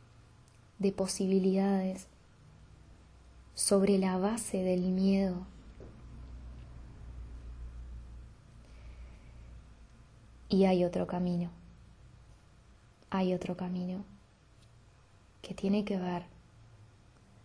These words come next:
con entregar nuestras situaciones a esa parte interna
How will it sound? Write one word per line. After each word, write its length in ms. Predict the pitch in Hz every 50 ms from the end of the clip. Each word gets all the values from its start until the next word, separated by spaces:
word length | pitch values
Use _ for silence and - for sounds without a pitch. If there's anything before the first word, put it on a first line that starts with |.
| - - - - - - -
con 220 | - - 190 185
entregar 720 | 185 180 180 175 180 180 180 180 180 180 190 202 214 220 226 226 - - - -
nuestras 360 | 190 180 175 - - 190 175 170
situaciones 960 | - 185 170 - 180 175 175 - - 196 190 190 185 180 175 180 - - - - - - - - - - - - - - - - - - - - - - - _ - - - - - - - -
a 160 | 190 190 190
esa 280 | 196 - - 220 220
parte 500 | - - 190 185 185 180 - 185 180 - - - - - - - - - - - - - _ - _ - _ -
interna 760 | 185 185 185 180 180 202 202 202 196 185 185 180 180 190